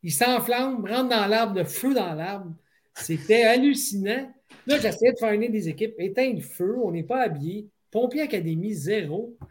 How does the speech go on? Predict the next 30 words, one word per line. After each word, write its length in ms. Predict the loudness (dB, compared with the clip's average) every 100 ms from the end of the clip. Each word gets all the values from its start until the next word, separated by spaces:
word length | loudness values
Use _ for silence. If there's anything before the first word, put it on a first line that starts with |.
| -20 -20 -20 -20 -8 -4
Brûlé. 440 | -2 0 -2 -2 -4 -8 -18 _ -20 -20 -16 -18 -8 2
Là, 160 | 4 4
c'est 140 | 2
parce 200 | -2 -2
que 220 | 0 2 2
j'ai 140 | 0
donné 280 | 0 2 2
ça, 200 | 2 2
moi, 140 | 2 0
à 20 |
Centrale. 760 | -4 -6 -4 -2 0 0 -2 -10 _ _ _ -10
Je 120 | -4
vous 60 | -2
mets, 240 | -2 -4
je 100 | -6
vous 100 | -6
dis 120 | -6
ça 200 | -2 -2
textuellement. 720 | 2 0 0 -2 -2 0 -2 -6 -8 _ _ _ _ -14
Pour 200 | -6 -2
un 200 | 0 -2
feu 240 | 0 0
de 40 | 2
véhicule 440 | 0 0 0 0
débutant 400 | 0 -4 0 0
sur 160 | 2 0
Iberville, 520 | 0 -2 2 2 2
finissant 440 | -2 -4 -2 0 0
sur 200 | -2 -4
Aqueduc, 640 | -4 -2 -2 0 0 0